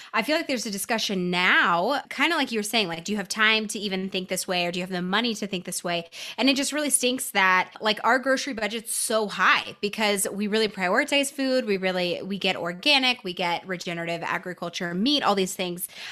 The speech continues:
And it stinks that it's so expensive to be that way. But I think it's important to note that you just do the best that you can, right? And so if you don't have a rancher in your backyard that you can just go get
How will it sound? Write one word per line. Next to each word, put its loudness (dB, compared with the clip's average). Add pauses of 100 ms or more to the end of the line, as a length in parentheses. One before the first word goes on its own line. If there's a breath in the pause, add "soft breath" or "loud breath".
(160 loud breath)
And 6
it 2
stinks 0
that 2
it's -2
so 0
expensive -2
to -8
be 0
that 2
way. 0
But 0 (280 loud breath)
I 4
think 2
it's -2
important -2
to -4
note -2
that 4 (100)
you -2
just -2
do 0
the -2
best 0
that -2
you -8
can, -2
right? 4
And 0
so 2 (280 soft breath)
if 2
you 0
don't 2
have 2
a -4
rancher 0
in 0
your 0
backyard 2
that -4
you -4
can -8
just -4
go 2
get 2